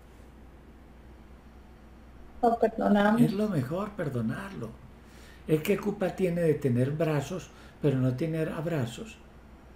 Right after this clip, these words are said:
Speaker 2: No tiene la culpa. Entonces perdónalo. Y en ese espacio coloca cosas bonitas. Te voy a decir qué puedes poner.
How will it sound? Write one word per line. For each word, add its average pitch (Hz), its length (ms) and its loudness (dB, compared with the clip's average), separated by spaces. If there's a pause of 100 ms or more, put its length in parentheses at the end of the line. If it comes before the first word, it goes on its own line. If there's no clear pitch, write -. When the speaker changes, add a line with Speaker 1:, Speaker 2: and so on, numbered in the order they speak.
(500)
Speaker 2:
No 110 80 -8
tiene 104 200 -4
la 92 60 -10
culpa. - 380 -14 (2250)
Entonces 151 260 -4
perdónalo. 98 600 -6 (680)
Y 151 80 2
en 139 100 4
ese 147 240 0
espacio 175 640 -4 (800)
coloca 139 420 -2
cosas 170 400 -6 (240)
bonitas. 135 600 -2 (1120)
Te 147 80 6
voy 156 140 6
a - 20 2
decir 156 360 0
qué - 100 -12 (120)
puedes 160 300 0
poner. 98 380 -6